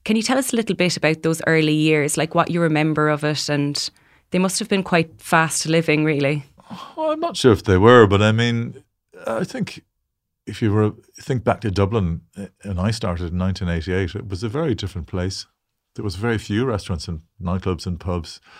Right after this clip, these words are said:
Speaker 2: and it had a very young population, and it was sort of beginning to wake up and sort of go dancing a bit. And, uh,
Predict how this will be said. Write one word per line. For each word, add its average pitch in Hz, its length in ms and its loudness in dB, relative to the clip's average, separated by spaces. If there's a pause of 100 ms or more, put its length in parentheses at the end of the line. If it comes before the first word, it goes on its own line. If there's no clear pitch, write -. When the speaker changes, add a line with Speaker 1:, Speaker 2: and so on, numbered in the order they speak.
(600)
Speaker 2:
and 95 600 0 (360)
it 101 100 0
had 95 140 2
a 85 60 -2
very 95 260 4
young 95 240 2
population, 101 840 -4 (140)
and 90 360 -6 (120)
it 90 160 -6
was 92 100 -6
sort 101 160 -4
of 85 80 -2
beginning 95 300 0
to 92 160 -4
wake 90 240 0
up 117 220 -2
and 87 140 -4
sort 95 200 -2
of - 240 -8 (640)
go 101 120 4
dancing 120 420 2
a 120 60 2
bit. 85 280 -2 (760)
And, 95 380 0
uh, 92 440 4